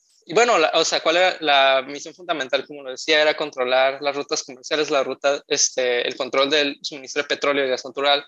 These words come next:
en la región, así como el culti-, algo muy importante, el cultivo del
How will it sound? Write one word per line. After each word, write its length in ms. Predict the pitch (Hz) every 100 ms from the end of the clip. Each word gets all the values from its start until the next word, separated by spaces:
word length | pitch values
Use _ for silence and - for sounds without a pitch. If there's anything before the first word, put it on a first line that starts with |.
| -
en 380 | 127 - - 156
la 100 | 143
región, 400 | 143 - 180 202 -
así 300 | 139 - -
como 600 | 165 156 151 139 127 127
el 140 | 139 120
culti-, 320 | 127 - 156
algo 180 | 143 147
muy 100 | 160
importante, 440 | 160 139 151 151
el 80 | 143
cultivo 400 | - 120 127 135
del 280 | 143 120 120